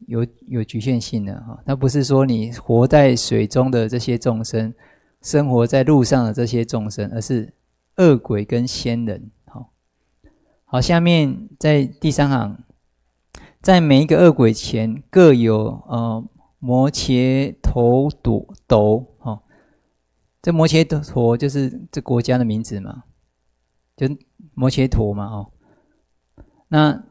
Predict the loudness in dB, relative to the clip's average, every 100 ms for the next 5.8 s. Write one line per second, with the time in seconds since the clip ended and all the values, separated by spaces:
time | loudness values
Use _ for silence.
0 | _ _ _ 4 6 6 4 2 2 0
1 | 0 -2 -2 -14 _ _ _ -20 -20 _
2 | _ _ _ _ _ -20 -18 -8 2 4
3 | 4 2 2 2 0 2 2 2 -2 -2
4 | -4 -2 -4 -4 -6 -8 -6 -4 -2 -2
5 | -2 -6 -12 -10 -2 0 0